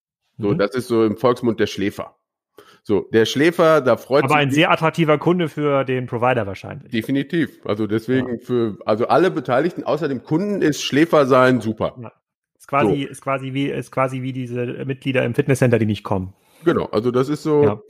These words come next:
Speaker 1: das Passivmitglied sozusagen, wo man sagt, also was den Subventionsbereich angeht, das Passivmitglied. So, das ist
Speaker 2: Mhm.
Speaker 1: so, das kann ich auch persönlich sagen, das ist sicherlich die unvorteilhafteste Maßnahme aus Endkundensicht. Was inzwischen besser ist, das war in den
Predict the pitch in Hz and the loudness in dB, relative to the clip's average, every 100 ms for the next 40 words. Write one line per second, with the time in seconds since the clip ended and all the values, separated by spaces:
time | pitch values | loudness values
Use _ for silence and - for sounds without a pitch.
0 | - - - - 151 170 190 180 170 175 | -20 -20 -20 -2 -2 -2 -4 -2 -2 -2
1 | 175 160 - 156 151 156 143 143 139 131 | -4 -8 -6 0 4 4 4 4 4 4
2 | 127 123 127 117 127 143 131 135 131 160 | 4 4 2 2 0 0 -4 -2 -2 0
3 | 180 - 151 151 135 131 127 - 117 107 | -2 0 0 0 -2 -2 -4 -4 -4 -6
4 | - 90 - 80 - _ - - 131 135 | -8 -10 -10 -12 -16 _ -8 0 0 0
5 | - 143 120 139 143 - - - - 135 | 0 -2 2 2 2 -6 -20 -20 -6 -4
6 | 135 160 165 165 151 151 143 151 160 139 | 0 2 2 2 0 0 0 0 -2 2
7 | 139 143 123 156 160 - _ 131 160 175 | 2 4 0 -2 -6 -12 _ -14 -4 -4
8 | 151 - 139 160 190 180 _ - 156 165 | -4 -10 -10 -8 -8 -14 _ -4 -2 2
9 | 143 139 139 143 135 139 135 135 135 123 | 2 2 0 -4 -2 4 4 4 0 0
10 | 127 139 135 127 120 - 117 - 101 87 | 0 2 0 0 0 -2 -6 -6 -8 -8
11 | - _ _ _ _ 120 147 143 131 131 | -12 _ _ _ _ -6 -4 -4 -2 -2
12 | 117 _ _ 139 185 208 214 220 139 131 | -4 _ _ -2 2 0 0 0 -2 2
13 | 131 123 113 | 2 2 0